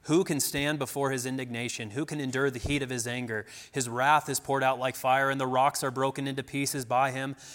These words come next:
The Lord is good, a stronghold in the day of trouble. He knows those who take refuge in him, but in an overflowing flood, he will make a complete end of his adversaries and will pursue his enemies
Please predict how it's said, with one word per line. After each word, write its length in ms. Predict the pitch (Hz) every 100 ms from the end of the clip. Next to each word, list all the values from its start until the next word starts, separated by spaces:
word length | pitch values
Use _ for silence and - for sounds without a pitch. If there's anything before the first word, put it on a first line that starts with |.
| - -
The 100 | 131
Lord 460 | 127 127 139 165 160
is 220 | 147 135 110
good, 500 | 113 110 101 - - - _ -
a 40 |
stronghold 840 | 117 - 131 139 156 143 120 113 110
in 80 |
the 80 | 113
day 220 | 110 120 117
of 100 | 107
trouble. 460 | - 123 104 95 - - -
He 180 | 147
knows 400 | 139 127 147 147
those 320 | 120 127 123 -
who 100 | 120
take 260 | 127 117
refuge 440 | 113 113 123 110 113
in 100 | 104
him, 260 | 107 104 - - -
but 160 | 131
in 120 | 139 127
an 140 | 120
overflowing 880 | 127 131 139 151 - 131 127 131 127
flood, 440 | - 123 123 123
he 160 | 117 127
will 160 | 120 117
make 220 | 120 123
a 60 |
complete 560 | 117 110 - 123 131 135
end 340 | 120 123 123 - - -
of 120 | 107
his 200 | - 123
adversaries 800 | 117 117 117 113 - 117 113 117 - - -
and 140 | 123
will 80 | 113
pursue 520 | - 113 - 127 127
his 240 | 113 123 -
enemies 480 | 120 113 98 95 -